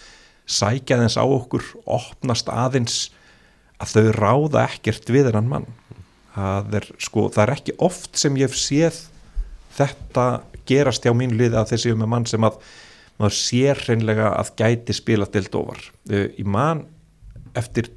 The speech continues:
tveimur tilfellum, eh, annars vegar var Callum Wilson sem að spila með okkur í League One,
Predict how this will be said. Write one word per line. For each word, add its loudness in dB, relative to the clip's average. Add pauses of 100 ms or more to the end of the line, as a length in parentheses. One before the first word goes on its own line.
tveimur -2
tilfellum, -4 (760)
eh, -4 (360)
annars 0
vegar 4
var 2
Callum 0
Wilson -2 (180)
sem -6
að -6
spila -4
með -4
okkur -8
í -4
League -4
One, -6